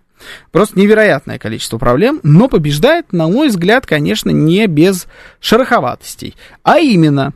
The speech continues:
а именно, ну, давай нет, давай сначала поговорим о том, м, какие были хорошие стороны у победившей команды, у «Спартака», потому что, э, я считаю, что по игре они так или иначе обыграли.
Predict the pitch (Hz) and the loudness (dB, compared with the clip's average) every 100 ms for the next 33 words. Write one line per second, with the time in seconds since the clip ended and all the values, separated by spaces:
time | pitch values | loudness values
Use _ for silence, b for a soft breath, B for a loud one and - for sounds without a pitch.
0 | - _ 160 240 180 123 113 113 240 294 | -16 _ 0 0 0 -2 -4 0 0 0
1 | 185 262 339 165 156 320 - 185 247 - | 0 2 2 0 2 0 0 -2 -2 -2
2 | 170 156 165 240 - 151 202 208 208 - | 0 2 0 -2 -2 0 2 0 -2 -6
3 | 151 147 139 127 151 - 208 180 - 156 | -4 -2 -4 -4 -4 0 2 2 0 0
4 | 147 - 113 - 190 190 143 123 127 127 | 0 -4 -10 -4 -4 -2 -4 -4 -4 -2
5 | 127 131 127 127 131 151 - - 147 233 | 0 -2 -2 -2 -2 -4 -6 -4 -2 0
6 | 143 - - 151 - 113 139 160 175 B | -2 -4 -4 -4 -6 -4 -2 -2 -4 B
7 | B B 151 151 156 185 240 - 233 - | B B 2 4 4 2 0 0 -4 -2
8 | - 214 302 302 214 220 214 196 196 - | 0 4 4 2 -2 -2 0 2 2 0
9 | 104 104 - 62 - | -6 -10 -12 -12 -16